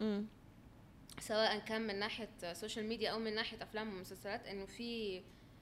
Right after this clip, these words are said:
Speaker 2: في، في مجال أكتر. في عندنا، في عندنا حتت إحنا ما بنلعبش فيها خالص. في ح-، عندنا حتت سايبينها. آه، عمالين كلنا نلعب في السيف سايد لأسباب مفهومة.
Speaker 1: مم.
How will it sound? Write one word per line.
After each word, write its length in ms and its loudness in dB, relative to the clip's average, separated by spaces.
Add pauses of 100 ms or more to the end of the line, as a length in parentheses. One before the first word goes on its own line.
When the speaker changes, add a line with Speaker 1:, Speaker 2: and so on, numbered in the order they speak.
(200)
Speaker 2:
في، 260 6
في 200 2
مجال 380 4
أكتر. 260 -6 (300)
في 80 4
عندنا، 400 4 (340)
في 100 2
عندنا 420 4
حتت 360 -2
إحنا 200 -6
ما 80 -2
بنلعبش 420 -2
فيها 200 -2 (100)
خالص. 200 -8 (160)
في 100 0
ح-، 80 -2
عندنا 300 -2
حتت 260 -8
سايبينها. 540 -2 (880)
آه، 800 4
عمالين 440 4
كلنا 300 4
نلعب 240 6
في 100 -6
السيف 280 0
سايد 400 2 (100)
لأسباب 420 2
مفهومة. 640 0 (100)
Speaker 1:
مم. 240 2